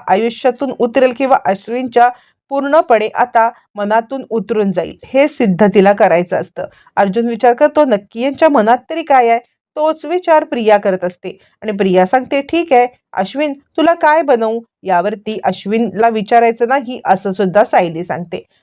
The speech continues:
"ही कॉम्पिटिशन आहे ना, चला," असं म्हणत आता एक सायली स्वतः स्वतःची कॉम्पिटिशन सुरू करते आणि घरामध्ये साग्र संगीत सगळं आता ती सुंदरपैकी इकडे डेकोरेशन करायला सुरुवात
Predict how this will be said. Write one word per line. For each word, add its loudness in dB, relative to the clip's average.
"ही -6
कॉम्पिटिशन 0
आहे 0
ना, 2
चला," 0
असं 2
म्हणत 2
आता 0
एक -2
सायली 0
स्वतः 0
स्वतःची -2
कॉम्पिटिशन -2
सुरू 0
करते 0
आणि 0
घरामध्ये 2
साग्र 0
संगीत -6
सगळं -2
आता 2
ती -12
सुंदरपैकी -2
इकडे 0
डेकोरेशन 2
करायला 0
सुरुवात 0